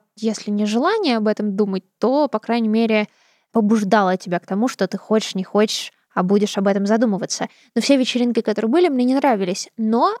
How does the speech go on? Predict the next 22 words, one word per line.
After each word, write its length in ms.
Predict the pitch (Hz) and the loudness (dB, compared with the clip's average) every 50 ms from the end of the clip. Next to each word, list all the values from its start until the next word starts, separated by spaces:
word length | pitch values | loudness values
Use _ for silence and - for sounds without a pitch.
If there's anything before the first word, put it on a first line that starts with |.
| - | -8
мне 260 | - 226 226 214 214 208 | -4 -4 -2 -2 -2 -2
нравились 680 | 202 220 254 285 285 233 226 208 208 214 - - - | 0 0 2 2 2 2 0 0 0 -2 -6 -8 -14
все 320 | - - - 240 240 262 240 | -12 -6 -2 0 0 0 -2
хэллоуинские 800 | - - 214 202 202 202 214 233 240 226 - - - 208 196 | -2 -4 -2 -2 0 2 2 2 2 0 -4 -4 -4 -4 -2
серии, 560 | 196 - - 226 220 226 208 202 196 196 196 - _ _ _ _ _ | -2 -2 0 2 2 2 2 0 0 -2 -4 -6 _ _ _ _ _
например, 380 | - - - 190 190 185 180 190 | -10 -8 -6 -4 -2 -2 -4 -4
там, 260 | - - 165 160 180 170 | -4 -8 -10 -8 -8 -4
«Зачарованных» 1080 | 190 196 - - 208 208 220 262 302 320 294 277 240 247 247 240 240 240 233 - - _ - - - _ _ _ | -4 -4 -2 -2 0 2 4 4 4 4 2 2 0 -2 -2 0 -2 -2 -4 -6 -10 _ -20 -20 -20 _ _ _
или 400 | - 220 202 190 196 190 185 180 | -2 0 2 2 2 2 2 0
«Сабрина 440 | 185 - - 214 202 208 214 214 208 | -2 0 -2 0 2 2 2 0 0
маленькая 500 | 196 190 196 196 190 185 - 208 196 208 | 0 0 0 -2 -2 -2 -2 0 0 0
ведьма», 440 | 202 226 277 302 302 262 226 240 233 | 2 2 2 2 2 2 0 -2 -2
или 160 | - 247 233 | 0 0 -2
других 440 | 220 208 254 233 208 220 233 220 - | 0 0 0 0 2 0 -2 -2 -2
сериалов, 480 | - - 226 220 233 302 370 392 330 - | -4 -4 -2 0 2 2 2 0 0 0
где 140 | 214 233 226 | -2 -2 0
были 300 | 208 208 233 254 240 233 | 0 0 0 0 0 -2
хэллоуинские 640 | - - 240 220 214 208 202 202 202 - - 214 208 | -4 -2 -2 -2 0 0 -2 -4 -6 -4 -4 -4 -4
эпизоды, 380 | - - 208 247 311 330 349 | -4 -2 -2 0 0 0 0
и 120 | - - 233 | -2 -2 -4
я 80 | 220 | -4
подумала: 380 | - 233 208 220 214 220 220 | -4 -2 0 0 2 2 0